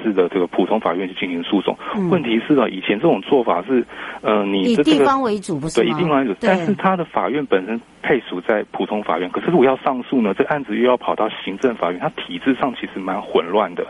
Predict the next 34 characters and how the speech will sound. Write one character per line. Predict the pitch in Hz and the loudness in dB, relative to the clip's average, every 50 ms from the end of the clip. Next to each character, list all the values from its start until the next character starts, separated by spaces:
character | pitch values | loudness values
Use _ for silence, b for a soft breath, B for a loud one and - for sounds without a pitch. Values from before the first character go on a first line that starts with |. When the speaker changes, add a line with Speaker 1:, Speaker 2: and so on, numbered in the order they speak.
| - B B B | -8 B B B
Speaker 2:
哦。 | 170 156 156 156 151 151 151 147 147 | -10 -8 -8 -6 -6 -6 -6 -2 0
Speaker 1:
而 | 110 131 147 | 0 2 2
且 | - - - | 2 0 -2
现 | - - 170 | -2 -2 -2
在 | 165 151 147 | 0 0 0
大 | - - 165 156 139 | 0 -2 -2 -2 -2
部 | - - 143 | -2 -4 -4
分 | 131 - 135 127 | -2 -2 0 0
在 | 131 127 | 0 0
处 | - - 113 | 0 0 0
理 | 110 101 95 | 2 2 0
行 | - - 101 98 | 0 -4 -6 -2
政 | - 117 110 | -2 -2 -2
诉 | - - 110 104 | -2 -2 -2 0
讼 | 107 104 90 | 0 0 -2
的 | 90 | -2
法 | - - - 82 78 78 - | -2 -2 -2 -2 -2 -2 0
官， | - 98 98 95 98 - - - | 2 2 2 0 -2 -10 -18 -14
Speaker 2:
嗯。 | 226 214 190 165 | -10 -8 -6 -4
Speaker 1:
他 | 151 160 | -4 -2
们 | 170 147 120 - | -2 -4 -4 0
本 | - 95 95 | 0 0 0
身 | - 131 135 | 2 2 2
的 | 120 | 2
主 | - - - 87 82 | 0 0 -4 -2 0
力 | 104 104 | 2 2
都 | 101 104 101 | 4 2 2
是 | 98 101 | 0 -2
在 | 90 - 98 95 92 87 85 82 80 | -2 0 0 2 2 2 2 0 -2
处 | - - - 92 | -4 -6 -4 -2
理 | 92 95 82 78 | -2 -2 -2 -4
刑-， | - - - - 87 85 87 92 101 - | -6 -8 -6 -6 -6 -6 -8 -10 -12 -10
那 | - - 104 | -6 -4 -2
个 | 92 98 87 85 80 85 92 | 0 0 2 2 0 0 -2